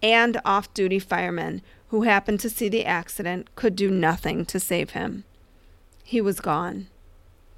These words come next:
The funeral was planned for Saturday, July twentieth, because of a pending mandatory autopsy and to have the funeral fall on a Saturday per my uncle's request.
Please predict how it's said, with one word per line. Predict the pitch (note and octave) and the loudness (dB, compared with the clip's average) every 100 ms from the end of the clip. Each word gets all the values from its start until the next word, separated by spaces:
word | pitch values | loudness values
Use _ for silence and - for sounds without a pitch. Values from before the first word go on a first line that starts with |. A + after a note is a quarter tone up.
| - - - - - | -20 -20 -20 -20 -10
The | B3 | -8
funeral | G3 - G#3+ A#3 B3+ B3+ | -6 0 2 4 2 2
was | C4+ | 0
planned | - - G3+ G3 G3+ | -2 -4 0 0 -2
for | - G#3 | -2 -4
Saturday, | - G3+ G3 G3 A3 A3 | 0 0 2 2 2 2
July | A3 G#3 F#3 | 2 4 4
twentieth, | F3+ - G3+ E3+ D#3 - - - | 2 -2 -4 -4 -4 -8 -12 -8
because | - G3+ B3 G#3 | -6 0 -2 2
of | |
a | G3+ | 0
pending | G3 - A3+ G#3+ A3 | 0 -2 2 2 2
mandatory | G#3 F#3+ F#3 F#3 G#3+ F#3+ F3+ - | 2 2 0 -2 0 2 2 0
autopsy | F#3+ F3+ F3+ G3+ - - - D#3 - | 0 0 -2 -6 -6 -6 -6 -6 -6
and | - A3 | -6 -4
to | G#3+ | -2
have | A3 G3 | -2 -2
the | G3+ | -4
funeral | - A3 G3+ G#3+ | -4 -2 0 2
fall | G#3+ - F#3+ F#3+ - | 0 0 0 0 0
on | F#3+ F3+ | -2 -4
a | |
Saturday | F3+ - F#3 F3 D#3+ E3 D#3+ | -4 -2 0 0 -2 -4 -6
per | - G3+ | -4 -4
my | F3 F3+ - | -2 -4 -6
uncle's | F#3+ F#3+ G3 | -8 -6 -6
request. | F#3 - - - - - | -8 -10 -10 -12 -14 -20